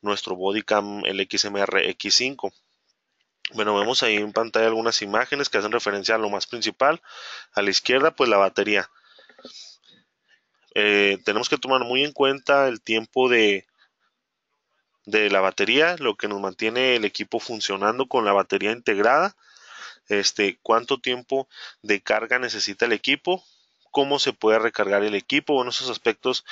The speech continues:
que nos van a hacer que en el dado caso de que nosotros tengamos una flotilla de,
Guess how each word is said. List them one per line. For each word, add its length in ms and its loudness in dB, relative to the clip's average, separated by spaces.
que 120 -2
nos 140 -4
van 160 0
a 40 2
hacer 280 -2
que 80 0
en 100 -2
el 140 -2
dado 180 4
caso 300 0
de 60 -4
que 100 -4
nosotros 260 -10
tengamos 380 -6
una 160 -2
flotilla 560 0
de, 340 -2